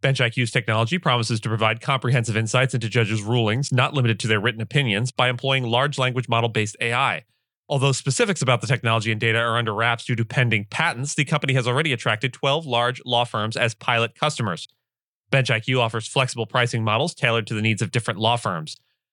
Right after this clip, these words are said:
The venture is entering a competitive market of A I-based legal services, but distinguishes itself, or hopes to distinguish itself, by focusing on explaining judges' legal reasoning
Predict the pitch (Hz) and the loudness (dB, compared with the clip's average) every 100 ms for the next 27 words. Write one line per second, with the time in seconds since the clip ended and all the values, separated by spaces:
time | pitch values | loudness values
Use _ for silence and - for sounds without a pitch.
0 | _ 143 143 139 151 135 127 127 131 127 | _ 0 0 0 -2 -2 0 0 0 0
1 | 131 120 151 - 151 151 127 123 135 110 | 0 0 -2 0 0 0 0 0 -2 -2
2 | 98 95 107 107 98 107 101 110 107 98 | -4 -2 0 0 0 -2 -2 -2 -2 2
3 | 110 113 185 160 143 - 131 202 196 147 | 0 0 -2 0 -2 0 -2 0 0 0
4 | 107 101 - 101 117 127 110 123 - 113 | -2 -4 -4 -2 0 -2 0 0 0 -4
5 | 98 113 95 117 107 123 156 139 127 151 | -2 -2 -2 -2 -2 -2 0 -2 0 -4
6 | 143 147 139 123 127 117 - 165 175 156 | -2 -4 0 0 -2 -6 -8 -2 0 0
7 | 143 131 123 117 117 139 127 113 170 175 | 0 2 2 0 0 2 2 2 0 0
8 | 104 110 | 0 -2